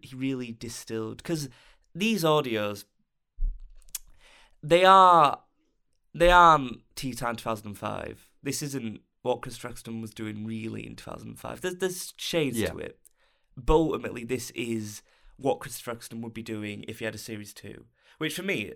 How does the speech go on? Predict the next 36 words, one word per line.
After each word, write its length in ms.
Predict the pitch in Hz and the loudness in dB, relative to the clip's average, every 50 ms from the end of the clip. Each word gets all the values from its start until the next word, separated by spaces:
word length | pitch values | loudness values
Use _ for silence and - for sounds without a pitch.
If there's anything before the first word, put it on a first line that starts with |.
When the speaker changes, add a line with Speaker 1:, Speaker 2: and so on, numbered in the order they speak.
| - | -16
Speaker 1:
is 120 | - - - | -18 -18 -16
fine. 260 | - - 104 101 98 | -10 -6 -6 -6 -6
I 100 | - - | -8 -10
mean, 160 | - - - - | -12 -12 -12 -12
I, 200 | - - - - - - | -12 -12 -14 -14 -14 -14
I, 120 | - - - _ _ | -14 -14 -18 _ _
I'm 360 | - 110 107 104 107 110 - - | -6 -6 -6 -6 -8 -12 -8 -4
all 160 | 113 117 110 | -4 -4 -4
for 300 | 98 - - 120 120 113 | -6 -8 -8 -6 -6 -4
that. 100 | 110 104 | -4 -4
I 80 | 98 104 | -6 -6
think 440 | 101 - 110 110 110 110 - - - _ _ _ _ _ _ - 131 | -8 -10 -14 -14 -14 -14 -16 -18 -20 _ _ _ _ _ _ -18 -12
do 220 | 107 131 131 117 113 | -8 -8 -8 -8 -8
something 720 | - 123 113 - - - 110 107 104 104 104 104 104 - _ - | -10 -10 -12 -12 -10 -10 -10 -8 -8 -10 -12 -12 -14 -18 _ -14
for 120 | - 120 | -14 -12
twenty 320 | 120 - - 120 110 110 | -12 -10 -8 -8 -8 -8
twenty-two. 540 | 107 - - - 107 107 - - 113 110 107 | -8 -10 -12 -12 -12 -14 -12 -12 -12 -10 -10
Don't 360 | 107 110 107 107 107 107 - - _ _ _ _ _ _ _ _ | -8 -10 -10 -10 -12 -14 -16 -18 _ _ _ _ _ _ _ _
try 220 | - - 123 113 107 | -12 -8 -6 -6 -4
and 120 | 107 107 | -6 -6
recapture 760 | 110 107 - - - 123 107 - - - - 110 104 104 101 - _ _ _ _ _ | -8 -10 -10 -8 -6 -6 -6 -6 -8 -10 -8 -8 -8 -8 -10 -12 _ _ _ _ _
an 80 | - | -10
era. 240 | 110 113 107 107 107 | -8 -6 -6 -6 -8
And 80 | 107 110 | -8 -8
I 40 | 117 | -8
think 180 | 127 127 110 - | -10 -12 -14 -14
Chris 220 | 117 107 - - | -16 -16 -10 -8
Eccleston, 540 | 120 110 95 - - - 104 107 107 107 - - _ _ _ _ _ _ _ _ _ - | -8 -8 -8 -12 -16 -14 -14 -14 -14 -16 -18 -20 _ _ _ _ _ _ _ _ _ -12
uh, 260 | - 107 107 104 101 101 - | -10 -8 -6 -6 -8 -8 -12
feels 300 | - - - 120 113 - | -14 -14 -12 -12 -10 -8
that 120 | 117 71 107 | -8 -8 -8
way 140 | 107 104 | -8 -10
as 120 | 104 101 107 | -10 -10 -10
well. 260 | 110 117 113 107 101 - | -10 -8 -8 -8 -6 -4
I 100 | - 117 | -4 -4
mean, 380 | 113 113 117 110 110 104 104 | -4 -4 -4 -6 -6 -6 -8